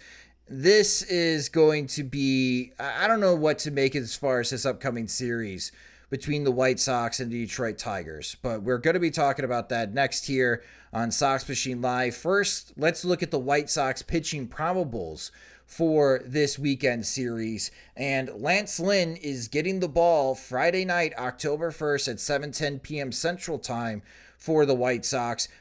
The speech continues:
Lucas Giolito will make the Saturday night start. That's at six ten P M Central Time. And on Sunday, October third, I love this. For those that have been longtime listeners of the Sox Machine podcast,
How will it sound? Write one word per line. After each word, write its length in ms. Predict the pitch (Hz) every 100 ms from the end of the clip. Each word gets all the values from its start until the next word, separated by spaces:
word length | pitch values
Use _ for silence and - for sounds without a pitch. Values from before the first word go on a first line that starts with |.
| _
Lucas 420 | 151 185 220 170
Giolito 840 | 170 208 202 208 226 190 127 95
will 200 | 90 156
make 320 | 160 160 160 151
the 160 | 147
Saturday 560 | 127 - 165 208 202 151
night 260 | 123 113
start. 400 | - 117 104 135
That's 220 | 127 123 135
at 160 | 101
six 280 | - 175 -
ten 360 | - 170 175 135
P 160 | 139
M 120 | 127
Central 380 | 110 120 104 101
Time. 380 | - 98 92 82 - - - -
And 180 | 139 147
on 140 | 143
Sunday, 500 | 113 185 202 202 202
October 540 | 160 156 - 175 170 165
third, 460 | - 175 165 165 -
I 140 | 135
love 400 | 120 143 175 160
this. 540 | 156 156 147 - - - - - -
For 120 | 143
those 300 | 147 160 156
that 100 | 147
have 300 | 143 135 131
been 340 | 143 131 123
longtime 600 | 131 151 151 147 147 143 139
listeners 460 | 139 143 139 131
of 60 | 120
the 60 |
Sox 380 | 113 147 135 -
Machine 300 | 127 127 110
podcast, 920 | - 135 131 113 135 127 117 - -